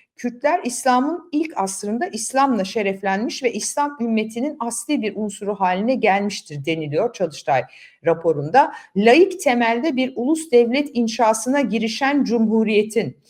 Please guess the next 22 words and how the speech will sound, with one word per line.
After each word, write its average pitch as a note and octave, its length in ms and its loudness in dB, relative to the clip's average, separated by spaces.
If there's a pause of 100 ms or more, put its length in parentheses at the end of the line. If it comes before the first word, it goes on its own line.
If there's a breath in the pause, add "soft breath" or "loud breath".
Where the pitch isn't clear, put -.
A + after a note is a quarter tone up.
(240 soft breath)
yeni A#3 360 2
yönetici A#3+ 540 0
kadroları G3 800 2 (320 loud breath)
homojen B3+ 640 4
bir B3+ 180 -2
toplum B3+ 420 -2
üretme A3+ 360 0
adına G#3 320 -4
farklılıkları G#3+ 760 -2
eritmeyi, B3 640 -2
asimilasyonu G3+ 1080 -4 (320 soft breath)
yok B3+ 300 2
saymayı D#3+ 600 -2
dayatmış B3 640 0
ve B3 80 0
uyguladıkları A3+ 920 -2
politikalarla F3+ 840 -2
kardeşlik, G#3 680 -2
adalet G3+ 580 0
ve F3 80 -2
merhamet G3 640 -2
duygularını G#3+ 580 -4